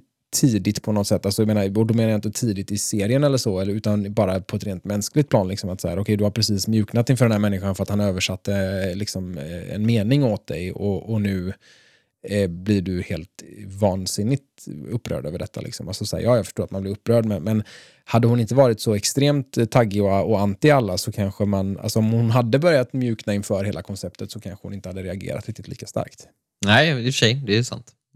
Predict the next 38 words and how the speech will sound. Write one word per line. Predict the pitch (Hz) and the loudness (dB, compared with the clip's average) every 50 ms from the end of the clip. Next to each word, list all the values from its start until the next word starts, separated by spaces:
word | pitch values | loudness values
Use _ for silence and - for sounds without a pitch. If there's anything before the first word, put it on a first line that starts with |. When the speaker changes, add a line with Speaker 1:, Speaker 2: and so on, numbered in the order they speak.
| _ 82 | _ -10
Speaker 2:
Eh, | 95 98 101 104 | -8 -8 -8 -8
det | 104 104 110 | -10 -10 -8
är | 110 | -8
väl | 110 113 | -8 -8
en, | 113 117 - - - - - - | -8 -10 -12 -14 -16 -16 -14 -12
en, | - 107 107 104 104 110 - - - | -12 -12 -12 -12 -14 -16 -18 -16 -14
en | 104 98 101 101 101 101 101 - _ _ _ _ _ _ _ _ _ _ _ _ 110 | -14 -12 -12 -14 -16 -18 -18 -20 _ _ _ _ _ _ _ _ _ _ _ _ 0
väl | 107 117 107 92 85 85 90 92 | 4 6 6 6 6 4 2 2
spanad | - - - - - 107 95 87 82 80 82 - | 0 -2 -2 -2 0 0 0 0 0 -2 -4 -6
poäng. | - 82 85 98 107 104 98 - | -8 -12 -12 -12 -14 -16 -20 -16
Men, | - 101 101 101 101 104 104 | -2 2 4 4 4 4 4
ehm, | 107 107 104 104 104 104 104 104 104 104 104 104 - _ _ _ _ | 4 4 4 4 4 2 2 0 -2 -2 -4 -6 -8 _ _ _ _
har | - 104 107 | -2 -2 0
vi | 117 | 2
något | 123 120 | 2 2
mer | 127 135 151 170 | 2 0 2 2
att | 156 139 | 2 2
säga | - - 131 120 98 101 127 139 | 2 4 4 4 4 2 2 2
om | 156 131 101 95 92 98 | 2 0 0 0 -2 0
hela | 107 110 92 87 87 87 87 | 0 2 2 4 4 2 2
den, | 87 95 - 101 107 117 123 123 123 123 120 | 2 2 2 2 2 2 0 -4 -6 -4 -2
eh, | 120 117 117 117 120 117 - _ _ _ _ _ _ - | -2 0 0 -2 -2 -4 -8 _ _ _ _ _ _ -4
tråden | - 117 117 107 95 78 73 82 87 85 123 143 143 127 | 0 2 2 2 2 2 0 0 2 2 2 2 0 -2
i, | 98 71 92 85 82 82 90 90 92 - | -2 -4 -4 -4 -4 -4 -6 -8 -8 -4
i | 98 | -2
avsnittet? | 95 82 85 82 - - 87 - - - - _ _ _ _ _ _ _ _ _ _ - - - - - - _ _ | -2 -2 -2 -4 -6 -8 -10 -10 -10 -12 -12 _ _ _ _ _ _ _ _ _ _ -14 -12 -12 -18 -20 -20 _ _
Speaker 1:
Ja, | - 170 | 2 4
men | 175 | 4
jag | 185 185 | 4 4
tycker | - 214 208 220 | 2 -2 -4 0
det | 214 220 214 208 214 208 156 - - | 2 2 2 2 2 -2 -4 -6 -8
är, | - - 175 175 | -8 -8 -8 -6
jag, | 202 208 190 190 190 240 269 262 247 180 170 196 196 277 | 0 2 2 2 2 0 -4 -6 -8 -4 -2 -2 -2 2
jag | 233 208 185 - | 2 2 2 2
tycker | - 190 - 196 | 0 0 2 4
det | 185 185 175 - 180 | 4 4 2 2 2
är, | 170 160 156 156 156 151 151 147 147 | 2 4 4 4 4 4 4 4 4
ehm, | 143 143 139 - | 4 2 -2 -4